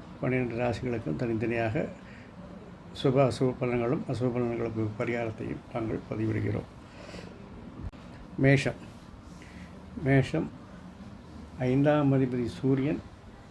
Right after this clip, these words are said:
ராசியிலேயே உச்சமாகிறார். சூரியன் உச்சமாகும்போது ஆளுமைத்தன்மை அதிகரிக்கும், நிர்வாகத்திறன் அதிகரிக்கும், அதிகாரங்கள் நினைத்தபடி கையில் கிடைக்கும்,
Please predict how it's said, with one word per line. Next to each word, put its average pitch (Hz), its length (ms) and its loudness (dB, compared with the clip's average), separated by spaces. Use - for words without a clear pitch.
ராசியிலேயே 123 800 2
உச்சமாகிறார். 110 680 2
சூரியன் 127 500 2
உச்சமாகும்போது 123 720 2
ஆளுமைத்தன்மை 123 640 2
அதிகரிக்கும், 117 580 0
நிர்வாகத்திறன் 120 680 0
அதிகரிக்கும், 113 580 0
அதிகாரங்கள் 123 640 4
நினைத்தபடி 120 500 -2
கையில் 113 400 -2
கிடைக்கும், 110 400 -2